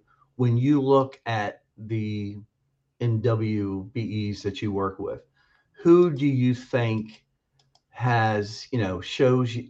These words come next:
demonstrates to you, like, if they were given some wraparound services, coaching, um, uh, support, accountability, uh, education,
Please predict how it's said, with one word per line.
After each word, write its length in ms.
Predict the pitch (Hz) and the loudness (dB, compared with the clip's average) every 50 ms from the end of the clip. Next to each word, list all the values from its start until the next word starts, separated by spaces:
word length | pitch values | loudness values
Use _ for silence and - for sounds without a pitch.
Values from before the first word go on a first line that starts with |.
| 113 - | -8 -2
demonstrates 540 | - 127 127 120 - - 117 101 104 - | 2 2 2 2 0 -2 -2 -4 -4 -6
to 80 | - 120 | -4 -2
you, 180 | 107 104 107 98 | -2 0 0 0
like, 300 | 101 101 98 92 - - - - - - - _ _ _ | -2 -2 -4 -6 -8 -14 -20 -20 -20 -20 -20 _ _ _
if 200 | - 127 113 104 | -2 0 0 4
they 180 | 110 135 143 156 | 6 6 8 8
were 180 | 160 175 156 135 | 6 4 2 0
given 800 | 113 - 139 135 127 117 123 127 120 113 113 113 107 107 110 - - 117 - _ _ | 0 2 4 4 4 4 2 0 0 0 0 -2 -2 -4 -8 -10 -12 -16 -18 _ _
some 220 | - - 135 120 | -8 -4 -4 -2
wraparound 560 | 113 120 120 123 123 - 117 110 107 104 104 | 0 0 0 0 0 0 -2 -2 -2 -2 -4
services, 600 | 107 - 113 104 101 98 101 98 - - - - - | -6 -4 -2 -2 -2 -2 -4 -6 -8 -12 -12 -12 -16
coaching, 760 | - - 131 123 127 127 - 117 101 95 95 92 85 85 - - _ _ _ _ _ _ _ _ | -4 -2 0 0 0 -2 -4 -6 -4 -4 -4 -6 -6 -10 -12 -16 _ _ _ _ _ _ _ _
um, 560 | 107 104 98 101 95 92 98 90 92 104 - - _ _ _ _ _ _ _ _ _ _ _ _ _ _ _ - | -2 0 0 0 -2 -2 -4 -4 -6 -8 -10 -14 _ _ _ _ _ _ _ _ _ _ _ _ _ _ _ -2
uh, 440 | 110 104 98 98 98 95 90 101 98 85 73 69 65 - - | 0 0 0 0 0 -2 -2 -4 -6 -8 -12 -16 -20 -20 -20
support, 920 | - - - - 143 123 - - - 147 143 135 127 117 101 - - - _ _ _ | -18 -18 -10 -8 -8 -8 -8 -4 2 4 6 6 6 6 2 0 -4 -14 _ _ _
accountability, 1120 | 135 - - 156 143 135 127 120 120 127 127 123 117 113 110 104 101 98 92 92 95 95 - - | -16 -10 -4 0 0 2 2 2 4 4 4 4 2 0 0 -2 -2 -4 -4 -4 -6 -8 -6 -6
uh, 360 | 101 101 101 95 95 95 90 - | -6 -4 -2 -2 -4 -4 -4 -4
education, 1000 | 127 131 131 - - - 139 135 131 131 - - 110 101 95 92 87 87 90 90 | -4 -4 -4 -6 0 4 4 4 4 2 -2 -4 -4 -4 -4 -4 -6 -6 -8 -12